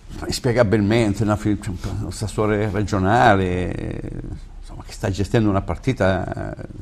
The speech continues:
di grande difficoltà, a-, con poche risorse, e tutta la cassa integrazione in deroga si gestisce a livello regionale.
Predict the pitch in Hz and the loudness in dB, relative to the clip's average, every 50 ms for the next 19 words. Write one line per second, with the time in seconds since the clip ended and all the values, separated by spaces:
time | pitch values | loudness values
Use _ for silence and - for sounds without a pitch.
0 | - - - - - - - 85 85 92 107 104 98 98 90 92 92 - 101 80 | -14 -12 -12 -14 -12 -10 -8 -6 -2 0 0 2 2 2 2 0 0 -2 -4 -4
1 | 90 85 - - 135 - - - - - - - - - - - - - - - | -4 -6 0 2 2 2 2 0 -6 -12 -16 -18 -18 -18 -18 -18 -18 -20 -20 -18
2 | - - - - - - - - - - - 101 95 113 107 92 92 92 92 - | -18 -18 -18 -16 -14 -14 -14 -14 -4 0 0 2 2 2 2 4 2 2 2 2
3 | - - - 90 - - - - - - - - - - - - - - - - | 4 4 4 2 2 -2 -6 -6 -6 -8 -14 -18 -20 -20 -20 -20 -20 -16 -10 -8
4 | 139 127 82 - - - 120 - - 101 92 90 95 92 - 107 - - 101 95 | -8 -6 -6 -6 -4 -4 -4 0 2 2 4 4 2 2 0 -2 0 0 -2 -2
5 | 98 95 98 101 98 101 - 101 95 95 101 120 165 185 180 135 - - - - | 0 0 0 0 0 0 -2 0 2 2 2 4 4 4 4 2 0 -2 -6 -8
6 | - - 87 - - 87 85 87 92 - - 92 - - 87 87 87 85 85 87 | -10 -12 -14 -8 -6 -6 -4 -4 -4 -4 -4 -4 -2 -2 -2 0 0 0 -2 0
7 | 85 87 85 - - - 92 101 107 104 92 - | 0 -2 -2 -4 -4 -2 0 0 0 0 -2 -4